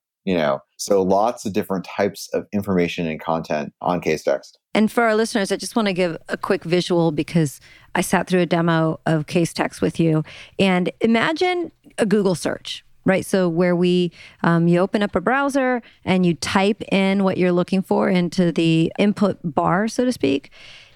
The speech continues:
Speaker 2: Just imagine instead of typing in what the search term that you're looking for from your desktop or from your file explorer, wherever it is where you might have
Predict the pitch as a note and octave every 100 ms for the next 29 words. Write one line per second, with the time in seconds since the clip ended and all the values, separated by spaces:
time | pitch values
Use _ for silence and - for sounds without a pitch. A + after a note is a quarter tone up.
0 | - A3+ - A#3+ A3+ C4+ D#4+ D4+ B3 -
1 | G#3+ G3+ - - F#3+ F3+ F#3+ F3+ F3+ F#3
2 | F3+ F3 - F3 D#3+ F#3 F#3 - F#3+ F#3
3 | E3+ E3+ D#3+ D#3+ F3 F#3 G#3+ A3+ A#3 -
4 | G3+ F#3+ F3+ F3+ F#3 - G3+ F#3+ F#3+ F3+
5 | - F3 E3+ E3 F3 - - F#3 F#3+ G3
6 | - G3 F#3 G3 G3 F3 F3 F#3 F#3 F3
7 | F#3+ E3+ F3+ E3+ E3+ F3+ F3+ E3+ F3 F3